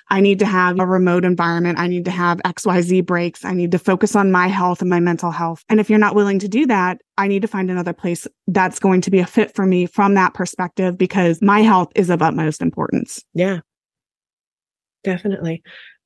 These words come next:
Speaker 2: Yeah. <laughs> It brings me back so much. That was why I quit being a personal trainer, was because I was canceling.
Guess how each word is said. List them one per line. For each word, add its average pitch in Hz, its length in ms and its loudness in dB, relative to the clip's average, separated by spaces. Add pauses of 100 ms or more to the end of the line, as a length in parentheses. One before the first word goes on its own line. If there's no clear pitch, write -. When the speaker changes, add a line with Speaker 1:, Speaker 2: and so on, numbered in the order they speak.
Speaker 2:
Yeah. 196 300 0
<laughs> - 40 -10
It - 1120 -4
brings 285 300 0
me 302 120 -2
back 247 320 0
so 233 240 0
much. 220 220 0
That 220 220 0
was 220 180 0
why 214 220 0
I 202 160 -2
quit - 260 -4
being 202 160 0
a 185 40 -6
personal 190 360 -4
trainer, 190 400 0
was 180 140 -4
because 185 260 -10
I 175 80 -6
was 185 140 -8
canceling. 185 840 -2